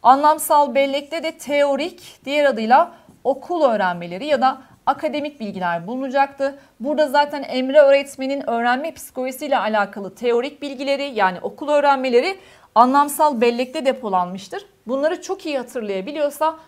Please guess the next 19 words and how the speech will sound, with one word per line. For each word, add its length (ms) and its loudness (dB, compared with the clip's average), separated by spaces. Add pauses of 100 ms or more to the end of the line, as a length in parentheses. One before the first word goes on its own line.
(100)
anlamsal 680 -2
belleği 340 -6
kuvvetli 520 -6
demektir, 380 -8
güzel 400 -4
kullanıyor 420 -8
demektir. 420 -10 (280)
O 140 2
yüzden 320 -2
buradaki 360 -4
bilgiler 320 -4
anlamsalda 680 -2
olduğu 420 0
için 300 -12
cevabımız 520 -4
arkadaşlar 680 -8
Denizli 280 -6
seçeneği 440 -20
olur. 300 -20